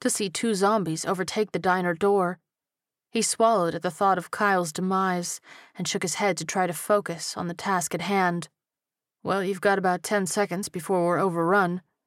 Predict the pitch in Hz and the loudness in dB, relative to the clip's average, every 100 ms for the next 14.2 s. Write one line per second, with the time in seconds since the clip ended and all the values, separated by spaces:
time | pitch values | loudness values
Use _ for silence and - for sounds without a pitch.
0 | _ _ _ 185 170 - 190 175 170 - | _ _ _ -2 0 0 2 2 0 -10
1 | _ _ - - 226 208 170 175 - - | _ _ -10 -2 0 0 -2 -4 -4 0
2 | 208 185 160 - 160 208 196 175 160 _ | 2 2 0 -4 -2 0 0 0 -6 _
3 | _ _ _ _ _ 214 196 214 202 - | _ _ _ _ _ -4 2 2 2 2
4 | 226 185 170 160 175 214 170 165 160 175 | 4 2 -2 -2 0 2 2 0 -4 -2
5 | 170 - 196 190 - - 185 160 185 202 | -2 -4 -2 -2 -2 0 0 0 -2 -2
6 | 190 175 170 170 170 175 - _ _ _ | 0 -2 -2 0 0 -2 -6 _ _ _
7 | _ _ _ - 226 240 247 208 175 170 | _ _ _ -4 -2 2 2 0 -2 -4
8 | 175 - 220 - - _ _ _ _ 175 | -6 -4 -4 -4 -12 _ _ _ _ -6
9 | 160 196 185 - 185 170 - 202 175 156 | 0 0 0 -2 -4 -4 2 2 2 -4
10 | - 170 180 175 185 185 170 175 - 196 | -8 -4 0 2 2 -2 -8 -8 -2 0
11 | 190 185 175 165 190 190 175 185 - 175 | 2 0 -4 -2 0 0 -2 -10 -10 -12
12 | - 202 185 175 180 175 190 185 - - | -2 0 2 0 0 0 0 0 -2 -4
13 | 190 165 - 202 196 180 175 170 160 180 | -2 -4 0 0 2 -2 -4 -2 0 0
14 | 180 175 | 0 -2